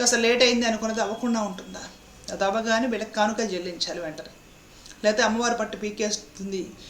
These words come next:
క్షోభ పెట్టేస్తుంది, శాపాలు పెట్టేస్తుంది. అమ్మవారితో పెట్టుకొని అమ్మవారికి ఇస్తామన్న కానుకలు ఇవ్వకపోతే మీరు నాశనం అయిపోతారు. సోషల్ మీడియాలో బెదిరిస్తుందండి ఒక పెద్ద ఆవిడ,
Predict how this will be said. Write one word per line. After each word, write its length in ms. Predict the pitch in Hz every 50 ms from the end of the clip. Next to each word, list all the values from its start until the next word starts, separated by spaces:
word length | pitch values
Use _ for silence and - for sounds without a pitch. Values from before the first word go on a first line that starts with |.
| - - -
క్షోభ 360 | - - 220 226 240 247 214
పెట్టేస్తుంది, 640 | 208 202 - 202 202 196 - - 196 185 180 170
శాపాలు 400 | 180 - 220 208 220 220 233 226
పెట్టేస్తుంది. 720 | 196 196 190 190 196 202 - - 196 180 175 190 190 - - - - - - - - - -
అమ్మవారితో 420 | 208 226 233 233 233 226 226 196
పెట్టుకొని 460 | - 208 202 196 247 226 247 233 233
అమ్మవారికి 420 | 214 202 214 226 226 220 220 - 202
ఇస్తామన్న 460 | - - - 247 233 233 233 214 202
కానుకలు 480 | 196 - - 214 226 247 247 240 220 202
ఇవ్వకపోతే 380 | 208 226 226 233 226 220 226
మీరు 180 | 208 196 180 180
నాశనం 380 | 185 196 220 226 - 254 254
అయిపోతారు. 560 | 240 208 202 - 180 180 - 175 165 170 180 156 - - - - - - - - - - - - - - - - - - - -
సోషల్ 380 | - 233 247 254 262 311 320
మీడియాలో 240 | 320 311 311 294 302
బెదిరిస్తుందండి 640 | 247 233 240 247 269 254 - - 226 196 196 196 202
ఒక 140 | 185 180 180
పెద్ద 180 | 175 175 196
ఆవిడ, 180 | 208 220 208